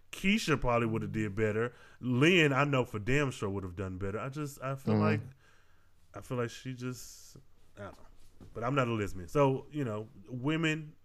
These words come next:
Speaker 1: and lesbians, if, when you're listening, if you feel like she's doing a damn good job, say that, 'cause I would love to hear that straight from the horse's mouth, so to speak, 'cause I don't, I
Speaker 2: At
Speaker 1: don't
Speaker 2: us.
Speaker 1: think she's doing a good job.
Speaker 2: At us. At us. At us.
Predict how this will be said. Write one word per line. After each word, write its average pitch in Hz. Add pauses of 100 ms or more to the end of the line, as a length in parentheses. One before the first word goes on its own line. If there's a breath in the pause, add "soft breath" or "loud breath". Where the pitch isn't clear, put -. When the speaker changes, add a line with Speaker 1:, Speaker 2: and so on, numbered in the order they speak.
Speaker 1:
and 127
lesbians, 131
if, 107 (140)
when 113
you're 117
listening, 127 (240 soft breath)
if 156
you 147
feel 170
like 151
she's -
doing 156
a 139
damn 143
good 135
job, 139 (220 soft breath)
say 160
that, 135
'cause 135
I 135
would 135
love 131
to 120
hear 131
that 127
straight 123
from 127
the 120
horse's 120
mouth, 131
so 98
to 92
speak, 92
'cause 107
I 107
don't, 107
I 127
Speaker 2:
At 139
Speaker 1:
don't 151
Speaker 2:
us. 110 (160)
Speaker 1:
think 113
she's 107 (760)
doing 110
a 104
good 101
job. 90
Speaker 2:
At 175
us. 117 (200)
At 185
us. 131 (260)
At 147
us. 113